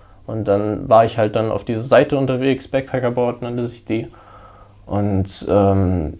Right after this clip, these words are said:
da habe ich relativ schnell dann was gefunden, wo ich mit jemandem in Kontakt getreten bin. Und dann bin ich die, äh, nach der Woche sozusagen zu einer Kiwi-Plantage gekommen.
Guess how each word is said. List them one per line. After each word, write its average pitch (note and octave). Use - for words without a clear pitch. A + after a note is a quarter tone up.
da G2
habe G#2
ich G2+
relativ G#2
schnell G#2
dann G#2
was G2
gefunden, A2
wo A#2
ich -
mit A#2
jemandem A2+
in G#2+
Kontakt A2
getreten G#2+
bin. G#2+
Und -
dann G2+
bin G#2
ich -
die, G#2+
äh, G2
nach G2+
der G#2+
Woche G#2+
sozusagen G2
zu -
einer F#2+
Kiwi-Plantage B2+
gekommen. A2+